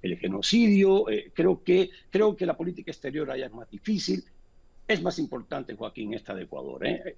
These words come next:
Creo que, eh, es-, puede ser un, puede ser un retrato de México en el futuro. Eh, yo sigo por ti a través de Carlitos Pena, tú lo sigues, pero yo te sigo a ti en la cifra. Ya lleva,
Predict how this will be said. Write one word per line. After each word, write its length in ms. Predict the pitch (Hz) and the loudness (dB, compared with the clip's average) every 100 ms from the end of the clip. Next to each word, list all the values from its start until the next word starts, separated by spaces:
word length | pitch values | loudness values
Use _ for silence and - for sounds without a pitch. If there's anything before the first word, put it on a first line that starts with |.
| - | -2
Creo 260 | 156 135 | 0 2
que, 400 | - 131 - - - | 2 2 0 -4 -12
eh, 180 | - - - | -6 -4 -4
es-, 180 | - - - | -10 -10 0
puede 200 | 147 139 | 2 2
ser 180 | 156 | 2
un, 200 | 151 170 - - - - | 2 2 -2 -14 -8 2
puede 180 | 165 | 2
ser 180 | 147 156 | 2 2
un 120 | 160 | 0
retrato 800 | 127 123 - 160 165 - - 127 - - | 0 -4 -4 -4 -4 -6 -6 -6 -10 -12
de 180 | - 113 | -4 -2
México 680 | 139 151 135 123 - 127 - _ - - | -2 -4 -6 -8 -6 -6 -8 _ -16 -6
en 160 | 123 | -4
el 100 | 110 | -4
futuro. 640 | - 123 - 233 190 190 - - - | -4 -2 2 4 6 4 0 -10 -6
Eh, 200 | 117 - | -4 -4
yo 180 | 117 151 | -2 0
sigo 360 | - 202 151 | 2 2 0
por 240 | - 113 113 | -2 -8 -2
ti 240 | 269 277 | 0 2
a 100 | - | 0
través 280 | 110 117 117 | -2 -6 -6
de 100 | 117 | -6
Carlitos 440 | - 107 - 107 | -6 -6 -6 -10
Pena, 320 | - 143 127 113 | -2 -2 -2 -4
tú 140 | 117 | -4
lo 120 | 120 | -2
sigues, 420 | 117 254 220 202 | 0 2 4 4
pero 220 | - 123 123 | 2 -4 -2
yo 160 | 127 | -4
te 100 | - | -6
sigo 260 | - 135 120 | -2 -2 -2
a 40 | |
ti 180 | - 131 | -4 -2
en 60 | 117 | -2
la 80 | |
cifra. 460 | - 180 208 208 202 - - - | 0 0 2 2 0 -2 -16 -8
Ya 480 | 110 123 147 202 - 113 - 90 | 0 2 2 0 -2 -12 -16 -12
lleva, 540 | - 170 220 180 139 | -2 2 2 2 -2